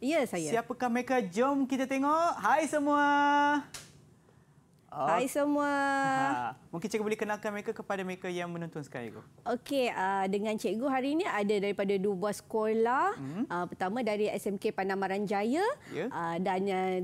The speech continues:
Speaker 1: de-, sekolah kedua adalah daripada S M K Kinarut, uh,
Speaker 2: Hmm.
Speaker 1: jauh dari Sabah.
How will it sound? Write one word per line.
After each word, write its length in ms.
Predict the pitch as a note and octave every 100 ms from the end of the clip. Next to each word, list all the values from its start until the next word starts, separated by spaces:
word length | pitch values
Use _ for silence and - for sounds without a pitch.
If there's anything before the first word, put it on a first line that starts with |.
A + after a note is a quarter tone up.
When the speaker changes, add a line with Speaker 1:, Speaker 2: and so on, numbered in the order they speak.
| F3+
Speaker 1:
de-, 160 | F3+
sekolah 400 | - - G#3+ G#3
kedua 480 | G#3 G3+ A#3 D#4 -
adalah 400 | G3 G3+ G#3+ G#3+
daripada 320 | G3+ F#3+ G3+
S 240 | G#3 G3+ A3
M 160 | G3+
K 240 | - A3 G#3
Kinarut, 480 | A#3 A3 G#3 E4 -
uh, 320 | - - F3+
Speaker 2:
Hmm. 80 | F#3
Speaker 1:
jauh 180 | A3 A#3+
dari 160 | B3 B3+
Sabah. 320 | B3 A#3+